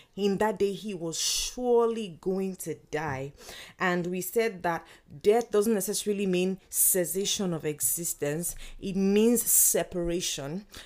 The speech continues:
And we use the analogy of a branch that is cut off from a tree. And we saw that the moment Adam disobeyed, he got cut off from the life of God and his nature got corrupted.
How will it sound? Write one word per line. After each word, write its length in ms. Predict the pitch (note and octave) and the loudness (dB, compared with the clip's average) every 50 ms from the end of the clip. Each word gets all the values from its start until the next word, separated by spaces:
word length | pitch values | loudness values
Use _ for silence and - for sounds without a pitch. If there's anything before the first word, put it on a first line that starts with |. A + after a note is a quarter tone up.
| - | -8
And 140 | - F3 F3+ | -4 -2 -2
we 80 | F3 G3 | 0 0
use 120 | A3+ G#3+ | 0 0
the 80 | F3+ E3+ | 0 0
analogy 380 | E3+ F3 F3+ F#3+ G3 F#3 F#3+ | 0 2 2 0 0 0 -2
of 160 | F3 D3+ D3+ D3+ | -2 -2 0 0
a 80 | D#3+ | -2
branch 460 | D3 A#2 D3 F#3 F#3 F#3+ G3 G#3 G3 | -4 -4 -2 0 0 2 0 0 -2
that 120 | F#3+ E3 D#3 | -2 -2 -2
is 120 | E3 E3 | -4 -6
cut 180 | - - G#3+ F#3 | -6 -4 -4 -4
off 120 | F#3 F3+ | -4 -4
from 240 | - - E3 D#3+ D#3+ | -6 -8 -8 -8 -8
a 40 | D#3 | -8
tree. 440 | - - - - F#3 G3+ F3+ D3+ - - - - - - - | -6 -6 -6 -6 -8 -10 -10 -12 -14 -18 -18 -20 -16 -6 -2
And 260 | F#3 F3+ F3 F3+ E3 | 0 0 2 0 0
we 100 | E3+ G3 | -2 -4
saw 260 | F3+ - - G#3 G#3 G3+ | -4 -2 0 0 0 0
that 240 | F#3+ F3+ F3 - F3 | 0 -2 -2 -2 -2
the 60 | G3 | 0
moment 580 | G#3 G#3+ A3+ B3 C4 C4 C4 C4+ C4+ B3+ - - - | 2 4 4 4 4 2 2 2 2 2 0 -2 -4
Adam 380 | G3+ G#3 G#3+ G3+ G#3 G#3+ A3 G3+ | -4 -4 -2 0 0 0 0 0
disobeyed, 800 | F3+ - G3 F#3+ - - - F3+ D#3+ C3 D#3 E3 E3 F#3 G3 F3+ - - - - | -2 -2 -2 -2 -2 0 0 -2 -4 -2 -2 0 0 0 -2 -6 -10 -18 -20 -8
he 140 | - A#3 G#3+ | -6 -6 -2
got 400 | F#3+ A#3+ B3+ C4 B3+ - - _ | 2 2 2 2 0 -6 -12 _
cut 320 | - - - A#3+ B3+ A#3+ | -8 -8 -4 -4 -2 -2
off 140 | A3+ A3+ A3 | -2 -2 -4
from 200 | - F#3+ E3+ E3+ | -6 -8 -6 -4
the 80 | E3 D#3+ | -4 -4
life 320 | D#3+ E3 E3 E3+ E3+ - | -2 -2 -2 -2 -4 -6
of 160 | E3 D3+ C#3+ | -8 -10 -4
God 180 | - F3 E3+ F3 | -2 0 0 2
and 140 | F3 F3+ F3 | 2 0 2
his 200 | F3+ F3+ E3+ F3 | 0 0 0 2
nature 680 | F#3+ F#3 F#3 F#3+ G3+ A3 A#3+ B3 A#3 - - G3 D#3+ D3+ | 2 2 2 2 2 2 0 0 -2 -2 0 2 0 0
got 300 | D3+ - F#3 F#3 - - | 2 0 -2 -2 -2 -8
corrupted. 720 | - - D#3+ D3+ D3+ D#3+ D#3+ - - - D#3 C3+ B2+ - | -8 -6 -2 -2 0 4 8 8 8 10 8 6 2 -2